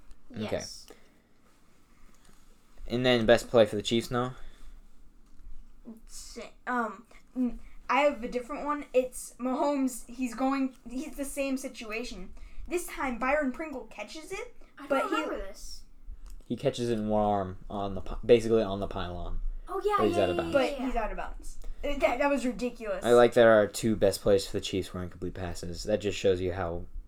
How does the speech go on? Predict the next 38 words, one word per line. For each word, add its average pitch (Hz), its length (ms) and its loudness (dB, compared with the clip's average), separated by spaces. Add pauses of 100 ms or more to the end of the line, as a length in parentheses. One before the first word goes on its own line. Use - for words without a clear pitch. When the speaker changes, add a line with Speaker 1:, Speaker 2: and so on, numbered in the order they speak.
Speaker 1:
rough 101 260 2
of 87 120 -8
a 92 40 -4
game 92 260 -4
that 87 120 -6
was 92 200 -6
for - 140 -8
them. 90 220 -8 (320)
Speaker 3:
But 302 200 -12
th-, 320 200 -4
it 330 80 -2
was, 285 220 2
they 339 120 6
Speaker 2:
Um, 320 80 0
Speaker 3:
were 277 60 -2
still 254 340 -2
amazing. 214 380 -10 (220)
I'm 214 100 -14
like, - 180 -14 (380)
Speaker 1:
He 123 80 0
still - 400 6 (100)
threw 151 180 2
for, 117 160 0
like, 107 240 8
Speaker 2:
so, - 140 0
Speaker 1:
two 143 80 2
seventy 117 500 2
or 85 80 -4
something. 90 280 -4
Speaker 2:
the, 285 100 0
Speaker 3:
He 311 60 -2
threw 311 240 -2
for 247 120 -10
two. 320 600 -6 (320)
Speaker 2:
the, 339 200 -2 (160)
my, 311 220 0 (240)
my 311 100 -4
favorite, 349 360 -4